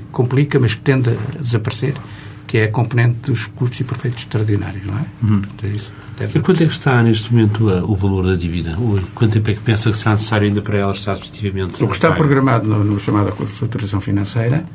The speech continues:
Speaker 1: que agora cito, cito, cito, mas
Speaker 2: Uhum.
Speaker 1: que está a terminar em dois mil e sete, mas está previsto que se faça agora
Speaker 2: Um novo plano.
Speaker 1: um novo plano. Bom, mas o que está previsto é dois mil e dezanove. Até dois mil e dezanove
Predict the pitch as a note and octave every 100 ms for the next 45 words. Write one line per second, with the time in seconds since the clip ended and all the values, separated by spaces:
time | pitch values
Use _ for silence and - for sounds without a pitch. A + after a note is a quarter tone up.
0 | - - - - - C#3+ C#3 A#2+ - B2+
1 | - G2 F#2 - C3 A#2+ - B2 - A#2+
2 | G#2+ A2 A2+ G#2+ A2+ G2+ G#2 F#2 F#2 F#2+
3 | G2 G#2 G#2 C3+ D3+ - - A2 G#2+ G#2
4 | G#2+ - - - A#2+ - B2 A#2 C3 D#3
5 | - - - - C3 A#2+ A#2+ A#2 G#2 -
6 | F2 A2+ G#2+ - F2+ - - - - -
7 | - - - - A#2+ A#2+ A#2 D#3 D#3 C3
8 | C3+ D3 - B2 C3 B2 A#2+ A2 C3+ B2+
9 | A#2 G#2+ - - - - - - - -
10 | A#2 A2 A2+ A#2+ B2 D#3 F#3+ G3+